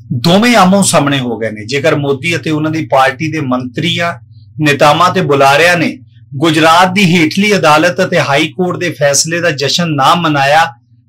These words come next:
ਤਾਂ ਕਿਹਾ ਜਾ ਸਕਦਾ ਹੈ ਕਿ ਸਰਕਾਰ ਅਤੇ ਮੋਦੀ ਇਸ ਤੋਂ ਦੂਰ ਹਨ, ਪਰ ਜਸ਼ਨ ਮਨਾ ਕੇ ਉਹਨਾਂ ਨੇ ਸਾਬਤ ਕਰ ਦਿੱਤਾ ਹੈ ਕਿ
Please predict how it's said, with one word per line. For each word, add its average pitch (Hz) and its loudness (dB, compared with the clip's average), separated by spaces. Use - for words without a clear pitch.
ਤਾਂ 190 4
ਕਿਹਾ 185 2
ਜਾ 190 2
ਸਕਦਾ 185 0
ਹੈ 196 2
ਕਿ 226 -4
ਸਰਕਾਰ 180 2
ਅਤੇ 175 -2
ਮੋਦੀ 151 -2
ਇਸ 185 2
ਤੋਂ 185 2
ਦੂਰ 147 0
ਹਨ, 123 -8
ਪਰ 208 4
ਜਸ਼ਨ 190 0
ਮਨਾ 165 4
ਕੇ 214 -2
ਉਹਨਾਂ 208 0
ਨੇ 226 -2
ਸਾਬਤ - 2
ਕਰ 170 2
ਦਿੱਤਾ 151 0
ਹੈ 185 -2
ਕਿ 220 -2